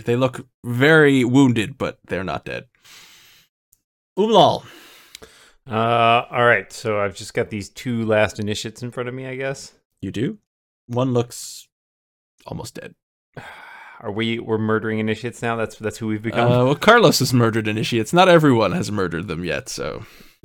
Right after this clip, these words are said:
Speaker 2: Could I grab these two and just, like, slam their heads together? <laughs>
Speaker 1: Uh, yes, you could try. Just, uh, give me a grapple.
Speaker 2: A grapple is, like, what kind of roll am I doing here?
Speaker 1: Uh, strength.
Speaker 2: Strength, straight up strength?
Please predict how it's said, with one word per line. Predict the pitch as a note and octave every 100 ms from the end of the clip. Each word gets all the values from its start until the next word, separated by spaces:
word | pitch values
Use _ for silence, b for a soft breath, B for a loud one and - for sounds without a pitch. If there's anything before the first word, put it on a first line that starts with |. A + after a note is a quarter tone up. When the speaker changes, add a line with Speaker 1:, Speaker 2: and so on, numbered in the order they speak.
| -
Speaker 2:
Could | D#3+
I | E3 G3
grab | A3 G#3 A#2+ B2+ A#2+ B2+
these | D3 D3
two | - E3
and | G#3+
just, | A3 C3
like, | A2+ G#2+
slam | - - A2+ A2 A2
their | G#2
heads | G#2 G#2 -
together? | G3+ - - G#3+ G#3 b
<laughs> | b b b _ _ -
Speaker 1:
Uh, | B2 B2 B2 A#2+ A#2+ A#2+ A#2 A2+ A2+ A2+ A2 G#2+ G#2 - - - -
yes, | - G#2+ B2 C3 A3 - - -
you | A#2
could | -
try. | - F3 A#3+ A3+ B3+ -
Just, | - - -
uh, | C3+ C3+ C3
give | B2+ C3 C#3
me | C3+
a | A2+
grapple. | A#2+ B2+ D#3+ G#3 B B B B B _ -
Speaker 2:
A | G#2+
grapple | A#2 G2+ G#2+ G#2
is, | F#2
like, | G2+ G#2+ G2+ -
what | F#2+
kind | - F#2
of | F2+
roll | F2 F2
am | E2+
I | F2+
doing | F#2 F2
here? | A#2+
Speaker 1:
Uh, | A2+
strength. | - A#2 F#2+ - b b b _ _
Speaker 2:
Strength, | - G2+ G2 -
straight | - G#2
up | G#2
strength? | - A2 G#2+ A2